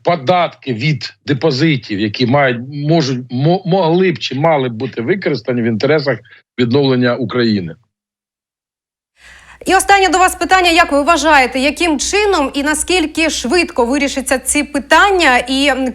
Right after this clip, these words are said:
Speaker 2: коли Україна побачить ось, е, перші гроші, можливо, навіть, е, тільки у вигляді надприбутків, так, на своїй території, на своїх рахунках?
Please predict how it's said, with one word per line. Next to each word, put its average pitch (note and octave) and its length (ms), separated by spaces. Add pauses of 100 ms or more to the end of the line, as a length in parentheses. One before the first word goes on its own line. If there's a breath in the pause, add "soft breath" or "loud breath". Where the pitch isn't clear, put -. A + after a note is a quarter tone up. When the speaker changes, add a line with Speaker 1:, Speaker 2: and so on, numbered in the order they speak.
Speaker 2:
коли F#4+ 340
Україна C#4 600
побачить C#4 560
ось, C4+ 200
е, C4 240 (160)
перші D#4+ 420
гроші, C4 680 (260 loud breath)
можливо, D4+ 380
навіть, C#4 380
е, B3+ 340
тільки C4+ 480
у C4 160
вигляді B3+ 460
надприбутків, B3+ 920
так, D#4+ 360
на D4 240
своїй C#4 360
території, C#4 600
на C#4 180
своїх C4 420
рахунках? B3+ 800